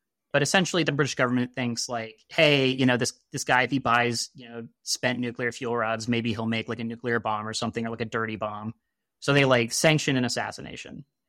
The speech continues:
essentially. Instead of, instead of asking Ukraine to, like, maybe, like, arrest them or something, they're like, "No, we're just gonna, we're just gonna shoot 'em in another sovereign country." Um, and for some reason, they're gonna make this trade in Chernobyl, which seems risky, but, like,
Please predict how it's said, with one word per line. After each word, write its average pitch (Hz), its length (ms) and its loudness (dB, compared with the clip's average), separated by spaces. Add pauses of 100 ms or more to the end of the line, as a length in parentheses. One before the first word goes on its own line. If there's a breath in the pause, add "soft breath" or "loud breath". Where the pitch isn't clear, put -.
(100)
essentially. 120 380 -12
Instead 156 260 4
of, 143 200 2
instead 160 280 2
of 139 80 0
asking 135 360 0
Ukraine 120 500 0
to, 123 100 -4
like, 120 240 -2
maybe, 123 260 -2
like, 120 140 -6
arrest 131 340 0
them 147 440 -4 (720)
or 147 80 4
something, 147 460 2
they're 123 140 4
like, 113 200 2
"No, 123 240 4
we're 123 80 0
just 120 140 -4
gonna, 117 240 -6
we're 135 60 -6
just 131 120 -4
gonna 127 120 0
shoot 117 240 -4
'em 117 120 -6
in 113 80 -6
another 113 220 -4
sovereign 110 320 -4
country." 123 380 -14 (800)
Um, 120 500 -2 (220)
and 147 100 2
for 165 60 2
some 208 120 2
reason, 175 240 4
they're 143 80 2
gonna 135 140 2
make 131 160 0
this 123 140 -6
trade 117 440 -4
in 185 180 8
Chernobyl, 107 600 -6 (320)
which 143 140 -2
seems 180 260 2
risky, 127 400 0
but, 123 220 -2
like, 117 320 -4